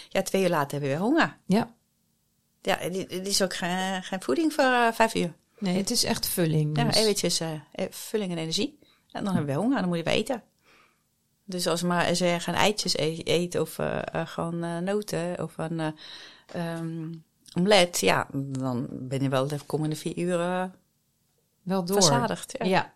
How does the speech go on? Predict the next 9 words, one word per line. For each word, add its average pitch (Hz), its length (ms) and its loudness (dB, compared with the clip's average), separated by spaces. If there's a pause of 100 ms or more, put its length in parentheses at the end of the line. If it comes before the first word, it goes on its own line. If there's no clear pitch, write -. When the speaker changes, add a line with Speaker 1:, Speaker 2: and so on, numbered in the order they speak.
(100)
Speaker 2:
want, 170 180 -2
eh, 165 300 0
in 165 640 -6
twee 170 260 0
podcasts 170 480 -6
geleden 175 340 0
ging 170 160 -4
het 165 160 -4
over 160 480 -4